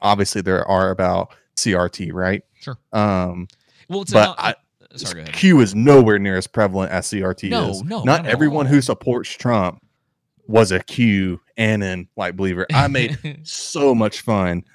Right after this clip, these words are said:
Speaker 1: of people who were Q. It was, dude, I enjoyed it 'cause it was the stupidest stuff.
Speaker 2: And
Speaker 1: And
Speaker 2: doesn't,
Speaker 1: it was like,
Speaker 2: doesn't, uh
Speaker 1: uh, Mike Pence got beheaded and this person got beheaded. <laughs> So, like
Speaker 2: Didn't, um, I,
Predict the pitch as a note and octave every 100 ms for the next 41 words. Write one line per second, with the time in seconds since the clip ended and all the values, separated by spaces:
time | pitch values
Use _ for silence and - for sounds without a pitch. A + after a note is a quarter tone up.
0 | _ - G#2+ G#2 G2 F2+ - A2+ G2+ G2
1 | G#2 F#2 F2 - F#2 - A2+ A#2+ A2+ A#2+
2 | - _ A#2+ G#2+ - _ _ - B2+ C#3+
3 | G2+ F2+ G#2 G2 F2 - - G#2 B2 A#2+
4 | - F#2+ - - - D3+ C#3 A#2 A2 -
5 | A2+ G2 - - D#3+ D#3 C#3 D3 D#3 D3+
6 | C3 E3 G#3+ F3+ D3 G#2 F#2+ A#2 C#3 B2+
7 | A2 G#2+ A2+ B2+ - B2 B2+ C#3 B2+ A2+
8 | B2 C3+ A#2+ A#2+ A#2+ G2 G#2+ B2+ C3+ B2+
9 | B2 B2 A#2+ B2 C#3+ B2+ - D3 - -
10 | - E3 E3+ D3 E3 C#3+ - - _ A#2+
11 | D#3+ A#3 A3 F#3+ D#3 A2+ - B2 _ _
12 | _ _ -